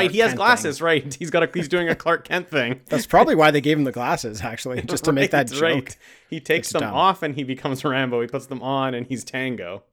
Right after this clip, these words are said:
Speaker 1: Yeah. So Jack Palance drives past the scene. I'm gonna call him Jack Palance the whole time.
Speaker 2: Oh, good. I was going to as well. Um,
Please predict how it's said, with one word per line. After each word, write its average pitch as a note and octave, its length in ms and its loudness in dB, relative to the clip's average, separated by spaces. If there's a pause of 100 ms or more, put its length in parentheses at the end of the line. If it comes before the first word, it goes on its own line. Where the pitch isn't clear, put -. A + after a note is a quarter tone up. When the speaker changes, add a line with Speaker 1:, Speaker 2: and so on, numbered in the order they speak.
(440)
Speaker 1:
Yeah. F2+ 240 -6 (100)
So - 180 -4
Jack F3 540 -2
Palance A#2+ 640 -6 (480)
drives B2 400 -4
past B2 460 -8
the E3+ 80 -8
scene. A2+ 540 -10 (920)
I'm D3 280 0
gonna E3+ 160 2
call C3 200 -4
him A#2+ 80 -4
Jack A#2 260 -6
Palance G#2 460 -12
the C3 260 -4
whole C#3+ 240 2
time. G#2+ 380 -12 (560)
Speaker 2:
Oh, D#3 160 4
good. D3 220 2
I C#3 140 2
was E3 160 -2
going F3 220 -2
to E3 180 -6
as A#2+ 120 -4
well. G#2+ 540 -4
Um, A2+ 540 -6